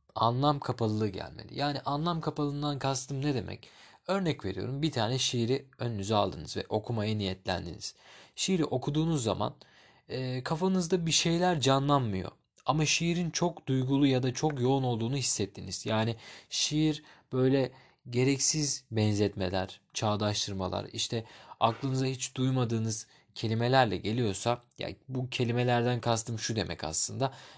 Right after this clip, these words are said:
yepyeni çağrışımlarla geliyorsa, e, bu noktadaki, e, olay kesinlikle imgedir. Yani imgesel bir anlatım vardır. Biz imgesel anlatımı en çok nerede görüyoruz edebiyatımızda? Tabii ki de ikinci yenicilerde görüyoruz ve,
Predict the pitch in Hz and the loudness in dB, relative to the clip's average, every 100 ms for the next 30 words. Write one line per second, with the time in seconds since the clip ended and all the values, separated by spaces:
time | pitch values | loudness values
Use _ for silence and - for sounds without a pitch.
0 | - 127 131 117 104 98 110 104 104 107 | -4 -2 -2 -4 -4 -2 2 2 2 0
1 | 110 110 92 98 110 113 90 - 135 - | 2 2 2 0 0 0 -2 -2 -2 -2
2 | - - - - - 147 156 113 107 104 | -18 -20 -14 -10 -6 0 2 2 0 -2
3 | 110 156 - _ - 110 104 104 104 135 | -2 -4 -6 _ -10 -4 -2 -2 -2 0
4 | 135 123 147 - 131 - 135 117 147 - | 4 4 4 -2 -2 0 -2 -2 -2 -2
5 | 127 127 127 107 113 127 - _ 120 110 | -4 -2 0 0 -2 -8 -12 _ -2 0
6 | 127 - 127 123 123 117 151 127 123 147 | 0 -4 -4 0 0 2 2 2 0 -2
7 | - 127 131 131 123 92 64 - 139 - | -4 -4 -2 -4 -6 -8 -8 -8 -10 -12
8 | - - 190 175 - 156 156 156 170 156 | -20 -8 -4 -4 -4 -4 0 2 2 2
9 | 117 113 104 104 107 - 139 131 123 139 | 0 -4 -4 -6 -10 -6 -4 -2 -2 0
10 | 151 98 90 87 82 95 - 101 90 87 | 0 0 -6 -8 -8 -8 -6 -4 -4 -6
11 | - 92 - 147 - - - - 165 98 | -8 -12 -6 -6 -6 -16 -16 -2 0 0
12 | - 120 - - 131 160 156 151 139 107 | -2 -2 -2 -2 -4 -2 0 0 0 0
13 | 104 107 110 113 98 80 92 110 120 139 | 0 0 0 0 -4 -8 -8 -8 -2 0